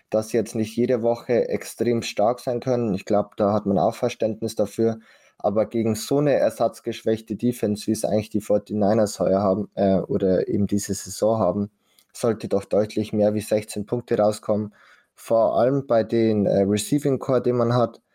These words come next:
Und natürlich auch, ähm, mit einem Jared Goff einfach an der Center. Also da sollte doch deutlich mehr meiner Meinung nach möglich sein. Und da,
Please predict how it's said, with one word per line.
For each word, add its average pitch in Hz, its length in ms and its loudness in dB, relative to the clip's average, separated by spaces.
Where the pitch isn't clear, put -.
Und 120 420 0
natürlich 110 520 0
auch, 107 340 -2
ähm, 98 540 2
mit 101 200 -2
einem 98 140 2
Jared 101 320 2
Goff 95 300 -2
einfach 92 340 -4
an 92 140 0
der 95 80 0
Center. 101 420 -2
Also 87 240 -2
da 90 140 0
sollte 95 280 -2
doch 87 200 -2
deutlich 98 420 -2
mehr 98 160 2
meiner 98 240 2
Meinung 95 300 2
nach 92 220 0
möglich 123 360 0
sein. 113 380 0
Und 104 340 -2
da, 101 380 2